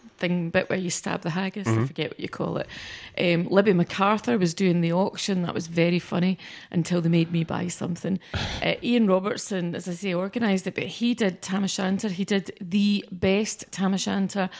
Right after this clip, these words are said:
Speaker 1: I have ever seen in my entire life, and I know I will never see a better one, and everyone agreed.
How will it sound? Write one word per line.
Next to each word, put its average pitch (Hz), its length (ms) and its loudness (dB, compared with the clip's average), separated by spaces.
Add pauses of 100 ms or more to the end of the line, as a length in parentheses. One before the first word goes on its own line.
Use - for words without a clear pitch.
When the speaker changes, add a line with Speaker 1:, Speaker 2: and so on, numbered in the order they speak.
(380)
Speaker 1:
I 240 140 10
have 277 240 4
ever 254 200 2
seen 185 460 4 (340)
in 180 120 4
my 175 140 6
entire 196 440 2
life, 180 320 2
and 185 140 4
I 185 80 6
know 185 300 8
I 190 100 4
will 170 160 4
never 180 360 2
see 175 380 -4
a - 80 -6
better 175 320 -2
one, 165 180 0
and 160 160 0 (140)
everyone 226 400 2
agreed. 175 360 -2